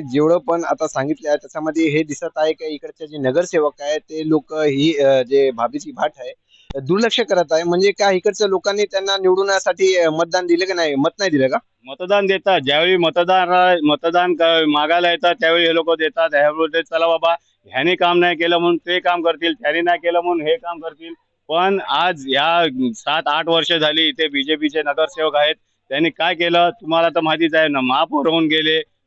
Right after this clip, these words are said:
Speaker 2: अ, प्रभाग समिती अधिकारी होऊन गेले, सर्व काय होऊन गेले, पण इथे कोणीही लक्ष दिलेला नाही आहे आणि त्याच्यामुळेच ह्या लोकांना इथे दरवर्षी त्रासात भोगावा लागतो.
Speaker 1: धन्यवाद.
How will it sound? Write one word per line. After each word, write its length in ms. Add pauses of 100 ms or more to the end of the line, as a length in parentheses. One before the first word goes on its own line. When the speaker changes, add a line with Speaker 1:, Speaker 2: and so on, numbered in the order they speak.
(100)
Speaker 2:
अ, 60
प्रभाग 320
समिती 380
अधिकारी 480
होऊन 280
गेले, 340
सर्व 280
काय 140
होऊन 200
गेले, 260
पण 240
इथे 320 (340)
कोणीही 540
लक्ष 220
दिलेला 440
नाही 260
आहे 200 (280)
आणि 160
त्याच्यामुळेच 600
ह्या 160
लोकांना 360
इथे 200
दरवर्षी 380
त्रासात 380 (320)
भोगावा 400
लागतो. 360 (380)
Speaker 1:
धन्यवाद. 320